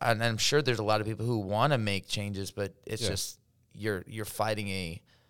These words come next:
Speaker 1: more than uphill battle.
Speaker 2: Yeah.
Speaker 1: But I think that there's, I think it's a harder battle, um,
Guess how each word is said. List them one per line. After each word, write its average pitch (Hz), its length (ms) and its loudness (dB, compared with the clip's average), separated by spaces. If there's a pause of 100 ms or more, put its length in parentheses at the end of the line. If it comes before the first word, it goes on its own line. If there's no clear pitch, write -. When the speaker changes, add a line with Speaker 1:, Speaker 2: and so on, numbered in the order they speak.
(160)
Speaker 1:
more 117 320 4
than 107 160 2
uphill 101 300 0
battle. 98 580 -2
Speaker 2:
Yeah. 78 200 -8 (1300)
Speaker 1:
But 135 500 8
I 123 100 4
think 139 200 -2
that 123 140 0
there's, 104 460 2 (1080)
I 120 100 4
think 165 140 0
it's 147 140 2
a 104 60 4
harder 131 520 6
battle, 95 600 0 (300)
um, 95 520 -2